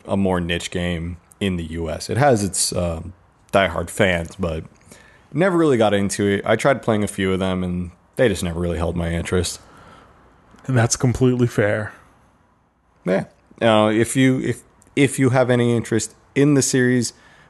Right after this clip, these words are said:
Speaker 1: or interest in trying it out again,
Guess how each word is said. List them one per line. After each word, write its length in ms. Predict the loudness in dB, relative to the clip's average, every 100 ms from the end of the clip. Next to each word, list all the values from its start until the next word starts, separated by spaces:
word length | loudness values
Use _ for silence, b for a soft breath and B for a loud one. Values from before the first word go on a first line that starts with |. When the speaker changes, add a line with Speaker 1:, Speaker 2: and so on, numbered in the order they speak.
| _
Speaker 1:
or 220 | -2 -2 -6 -20 -20 -2
interest 340 | -2 0 -2
in 80 | -4
trying 300 | 2 2 4
it 80 | 4
out 260 | 2 0
again, 460 | -6 0 2 2 0